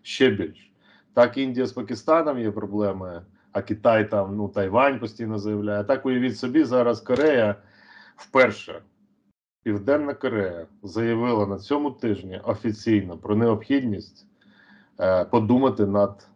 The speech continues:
е, переміщенням ядерної зброї на свою територію, американської, або розробки ядерної зброї. Уже, уже сквозь оцей пісок починає сипатися с-, крізь пальці Сі Цзіньпіня.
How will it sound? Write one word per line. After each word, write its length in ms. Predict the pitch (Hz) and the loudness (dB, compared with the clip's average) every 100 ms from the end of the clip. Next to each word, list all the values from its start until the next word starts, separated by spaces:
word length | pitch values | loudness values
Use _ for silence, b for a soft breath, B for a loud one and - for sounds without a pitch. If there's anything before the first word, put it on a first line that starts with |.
| _ | _
е, 80 | 104 - _ _ _ | -18 -18 _ _ _
переміщенням 920 | - 127 135 131 131 113 - 107 101 104 | 4 6 6 2 0 -4 -6 -6 -2 2
ядерної 480 | 117 110 104 107 | 2 2 0 -2
зброї 300 | 95 107 127 | -4 -4 -4
на 80 | 117 | -6
свою 220 | - 104 | -6 -6
територію, 520 | 98 95 92 92 90 87 | -4 -6 -8 -10 -12 -10
американської, 840 | 95 98 107 131 160 - 196 226 - b b b | -4 -2 0 0 -2 -2 -2 -2 -10 b b b
або 540 | 123 113 101 123 165 165 | 4 4 6 6 6 6
розробки 480 | 120 113 127 - | 4 0 -2 -2
ядерної 420 | 104 104 101 98 90 | -4 -2 -6 -10 -12
зброї. 280 | 87 - - _ _ _ _ - | -16 -20 -20 _ _ _ _ -6
Уже, 400 | 113 175 160 - b b b b b | 2 4 4 2 b b b b b
уже 360 | 135 135 175 196 | -2 2 4 4
сквозь 420 | - 156 143 - | 2 0 0 -4
оцей 320 | 156 - 165 | -6 0 0
пісок 600 | 160 135 - 233 254 - - | 0 -4 2 2 2 -4 -10
починає 500 | 127 135 147 170 165 | -8 -6 -2 0 0
сипатися 520 | 170 165 156 - 143 | -2 -2 -2 -4 -6
с-, 400 | 117 - - - - | -6 -14 -20 -20 -6
крізь 460 | 139 139 - - _ | -4 -4 -8 -20 _
пальці 540 | - 147 127 - 113 98 | 6 6 4 -4 -8 -8
Сі 180 | - 117 | -10 -12
Цзіньпіня. 560 | 107 123 110 117 90 | -10 -10 -8 -10 -10